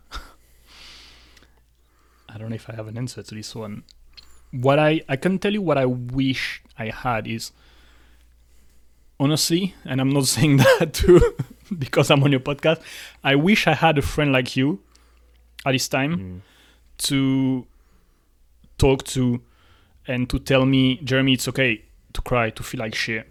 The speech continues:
Speaker 1: to be sad, to be depressed. You don't have to be the strong guy of, you know, in front of everyone, everything." I, I, I know that's something you would tell me if, you know, I was going through that.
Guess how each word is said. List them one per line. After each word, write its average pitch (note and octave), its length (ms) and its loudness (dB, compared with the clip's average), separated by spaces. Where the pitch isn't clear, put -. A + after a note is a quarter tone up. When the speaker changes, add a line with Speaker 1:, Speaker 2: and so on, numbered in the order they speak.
Speaker 1:
to - 80 -6
be A#2+ 100 -6
sad, A2+ 460 -4
to - 100 -12
be A#2+ 100 -6
depressed. A2+ 540 -8
You C#3+ 100 -10
don't A#2+ 140 -2
have A#2 200 -4
to G#2+ 320 -8
be A#2+ 100 -2
the A2+ 80 -4
strong A2+ 400 -6
guy G#2+ 220 -4
of, A2 220 -8
you C3 80 -6
know, A2 240 -6
in C#3 140 -4
front A#2 220 -4
of - 80 -12
everyone, A#2+ 340 -4
everything." B2 460 -4
I, B2 160 -6
I, B2+ 160 -6
I C#3 100 4
know D#3+ 120 6
that's D3 200 8
something C#3+ 320 0
you C3+ 120 2
would C3 160 -2
tell B2+ 180 2
me C3 160 2
if, A#2 140 -6
you B2 80 -6
know, B2+ 140 -4
I C3+ 80 -4
was B2 180 -2
going B2 220 -4
through B2+ 200 -8
that. A#2+ 300 0